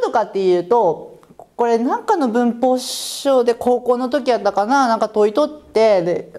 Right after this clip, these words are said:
なんか、二つこう、大体こう選択肢が四つあるじゃない。んで、explain it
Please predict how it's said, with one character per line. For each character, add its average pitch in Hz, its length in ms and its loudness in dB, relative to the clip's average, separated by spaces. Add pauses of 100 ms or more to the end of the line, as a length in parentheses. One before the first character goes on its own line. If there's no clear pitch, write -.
(120)
な 196 100 -2
ん 190 80 -6
か、 - 220 0 (420)
二 - 140 -10 (160)
つ 202 180 2
こ 175 400 -2
う、 - 60 -8
大 302 120 -2
体 294 120 -2
こ 262 120 0
う 247 120 -2
選 - 420 -2
択 277 200 0
肢 220 120 -2
が 165 80 2
四 226 160 4
つ 233 140 -2
あ 135 120 2
る 175 120 -2
じ 165 100 -2
ゃ 135 60 0
な 143 260 -2 (320)
い。 247 60 -2
ん 247 160 -2
で、 269 500 0 (800)
explain 262 720 0
it 233 100 -8